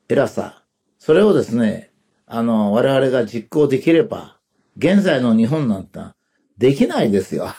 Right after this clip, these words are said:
<laughs> もともと。ええ。それで、まあ、今日はそういうことじゃなくて、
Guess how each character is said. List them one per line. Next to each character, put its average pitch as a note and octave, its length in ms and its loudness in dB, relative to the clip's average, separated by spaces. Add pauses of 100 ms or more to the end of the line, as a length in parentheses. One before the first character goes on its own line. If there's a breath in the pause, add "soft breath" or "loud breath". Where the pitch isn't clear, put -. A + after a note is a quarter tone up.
(180)
<laughs> - 320 -4
も B2+ 140 0
と C#3 100 -4
も C#3+ 140 2
と。 - 320 -14 (420)
え A2+ 560 0 (280)
え。 - 40 -20
そ - 160 -4
れ A2 100 2
で、 A2 480 2
ま G#2+ 540 -4
あ、 - 40 -4
今 G#2 180 -10
日 - 120 -2
は A2+ 140 2
そ B2+ 140 0
う - 20 6
い C3 40 4
う - 20 0
こ C3 100 0
と A#2 160 -2
じ F#2+ 100 -2
ゃ G2+ 60 0
な B2+ 160 -2
く C#3+ 100 -14
て、 - 380 -4